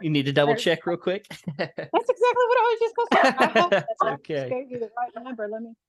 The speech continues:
Speaker 1: That's okay.
Speaker 2: Now I feel like a fool.
Speaker 1: Nah, that's all right. I'll fill time by
Speaker 2: Oh,
Speaker 1: saying
Speaker 2: yeah.
Speaker 1: that, oh, go ahead.
Speaker 2: I did it right.
Speaker 1: Okay.
Speaker 2: Nine one eight two nine zero eight six three three. It's been a while since I had said that number, so.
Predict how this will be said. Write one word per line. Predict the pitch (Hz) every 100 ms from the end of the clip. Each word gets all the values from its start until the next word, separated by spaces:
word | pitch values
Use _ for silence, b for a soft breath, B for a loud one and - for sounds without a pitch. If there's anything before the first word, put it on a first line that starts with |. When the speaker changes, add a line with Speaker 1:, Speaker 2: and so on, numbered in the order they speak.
| _ _ -
Speaker 1:
That's | 123 139 -
okay. | - 160 190 - _ _ _ _ -
Speaker 2:
Now | 240 247
I | 208
feel | 220 208
like | 202
a | 220
fool. | - 262 254 226 214 _ _
Speaker 1:
Nah, | 143 131 123 120
that's | 120 123 165
all | 156
right. | 143 151 - _ _ _ _ _ _ _ -
I'll | 135 139
fill | 160 143
time | - 143 143
by | 135 127
Speaker 2:
Oh, |
Speaker 1:
saying | - 143 139
Speaker 2:
yeah. | 175 202
Speaker 1:
that, | - _ -
oh, | 156 - _ -
go | 131
ahead. | 123 104 _ _ 262
Speaker 2:
I |
did | 294 359
it | 349
right. | 277 208 202
Speaker 1:
Okay. | -
Speaker 2:
Nine | 233 254 285
one | 294
eight | 302 294 262
two | - 285
nine | 294 294
zero | 269 294 294 277
eight | 247 254
six | - 262 -
three | 277 269
three. | 269 226 214
It's | 220
been | 262 262
a |
while | 247 269 226
since | - 226
I | 226
had | 220 220
said | - 262 220
that | 214 214
number, | 220 196 196 196
so. | -